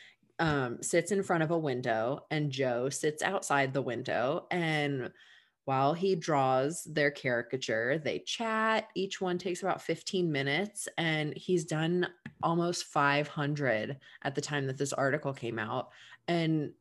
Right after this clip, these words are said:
he said that it not only brightens the day of the residents, who have been extremely limited in their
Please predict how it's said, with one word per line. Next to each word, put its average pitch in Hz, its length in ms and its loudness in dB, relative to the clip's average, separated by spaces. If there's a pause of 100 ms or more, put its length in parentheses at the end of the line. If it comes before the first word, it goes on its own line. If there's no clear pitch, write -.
he 180 160 0
said 175 240 2
that 160 120 4
it 156 180 6
not 151 300 2
only 165 340 0
brightens 139 440 0
the 143 80 -2
day 131 180 2
of 131 100 -4
the 139 120 0
residents, 123 720 -2 (380)
who 160 140 2
have 143 220 -2
been 139 340 2
extremely 147 720 0
limited 127 680 -2
in 131 200 -2
their 110 540 -4